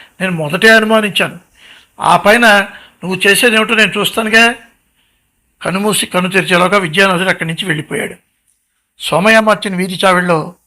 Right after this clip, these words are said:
ఒక్క మారుగా వాన కురిసి వెలిసినట్లయింది. అమాత్యుడు కింద ఉంచిన గంట మళ్ళీ చేతపట్టి తలెత్తకుండా ఎంతో గుంభనంగా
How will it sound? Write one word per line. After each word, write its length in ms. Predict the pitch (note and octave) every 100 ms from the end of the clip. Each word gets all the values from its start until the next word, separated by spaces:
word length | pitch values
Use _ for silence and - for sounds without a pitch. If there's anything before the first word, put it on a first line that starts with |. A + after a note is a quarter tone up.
| _ -
ఒక్క 240 | D#3 -
మారుగా 360 | E3+ E3 F3+ G3+
వాన 260 | F3 F3 G3+
కురిసి 320 | F3 E3 G3+
వెలిసినట్లయింది. 680 | E3 D3 E3 - D#3 - - _ _ _ - - - _ _ _ -
అమాత్యుడు 440 | D3 F3+ G#3+ - G3+
కింద 220 | F#3 F#3+
ఉంచిన 440 | G#3 F#3+ G3+ F3
గంట 140 | E3+ F#3+
మళ్ళీ 260 | F3 E3
చేతపట్టి 520 | F#3 D#3 C#3+ E3+ E3+ A#3+
తలెత్తకుండా 680 | E3 E3 E3+ E3+ E3+ G#3+ - _ - _ E3+
ఎంతో 240 | D#3 G3+
గుంభనంగా 680 | F3 F3 F#3+ F#3 F#3+ D#3+